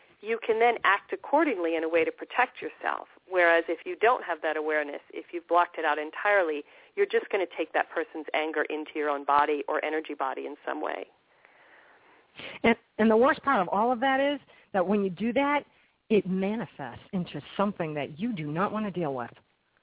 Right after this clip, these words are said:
Speaker 1: That's right. That's exactly <laughs> right. And often then you might think it's your anger, or it does combine with some anger that you do have. You know, there's all these different levels. Sometimes we're acting out other people's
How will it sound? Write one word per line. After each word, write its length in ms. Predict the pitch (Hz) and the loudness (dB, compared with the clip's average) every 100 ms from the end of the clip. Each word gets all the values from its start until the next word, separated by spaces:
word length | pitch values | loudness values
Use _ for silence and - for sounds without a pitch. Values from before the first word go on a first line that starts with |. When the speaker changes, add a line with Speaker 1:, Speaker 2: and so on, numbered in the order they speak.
| _ - | _ 4
Speaker 1:
That's 220 | 202 190 - | 4 4 -2
right. 300 | 165 160 - - - - _ _ _ _ - | -2 -2 -4 -12 -20 -20 _ _ _ _ -2
That's 220 | 175 - | -2 -4
exactly 460 | 185 202 202 - 233 | -4 0 2 2 4
<laughs> 40 | |
right. 280 | 214 208 220 - - _ _ _ - - - - | 6 4 2 -4 -20 _ _ _ -20 -20 -12 -2
And 220 | 214 226 | 0 4
often 320 | 208 226 233 | 4 4 0
then 160 | 226 226 | -2 -2
you 100 | 220 | 0
might 220 | 202 - | -2 -2
think 120 | 214 | -8
it's 160 | 196 - | -8 -6
your 380 | 185 190 190 139 - | 0 2 2 0 -2
anger, 440 | 180 185 208 240 - _ _ _ 208 | -2 0 -2 -2 -6 _ _ _ 4
or 260 | 202 196 | 4 4
it 220 | 196 - | 0 0
does 180 | 185 185 - - | 2 2 0 -10
combine 460 | 190 170 170 254 | 0 4 4 2
with 140 | 285 302 | -2 -2
some 160 | 285 269 | 0 2
anger 300 | 254 269 - | 2 2 0
that 140 | 208 | 0
you 120 | 190 165 | -2 -8
do 180 | 202 226 | -6 -2
have. 340 | 233 240 285 277 | 2 4 4 0
You 200 | 214 220 | -4 0
know, 120 | 196 | 0
there's 140 | 208 - | 0 0
all 100 | 208 | 0
these 160 | 208 208 | 0 -4
different 300 | 185 - 160 | -8 -8 -4
levels. 320 | 175 226 185 - | 0 2 2 0
Sometimes 320 | 202 196 214 - | -4 -4 -4 -4
we're 60 | 190 | 0
acting 300 | 196 - 214 | -2 -2 0
out 100 | 185 - | 2 2
other 160 | - 233 | 2 0
people's 400 | - 208 185 | -2 -4 -6